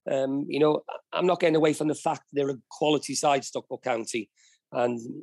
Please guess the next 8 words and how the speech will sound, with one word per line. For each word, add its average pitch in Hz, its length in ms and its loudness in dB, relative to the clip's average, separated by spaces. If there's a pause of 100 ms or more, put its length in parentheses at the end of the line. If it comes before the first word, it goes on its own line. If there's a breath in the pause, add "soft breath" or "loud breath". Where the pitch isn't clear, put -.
(120)
we're 139 420 4
as, 123 220 2 (180)
we're 143 240 4
as 127 160 0
good 151 220 0
as 123 200 -2
them. 127 340 0 (440)
Um, 127 720 -6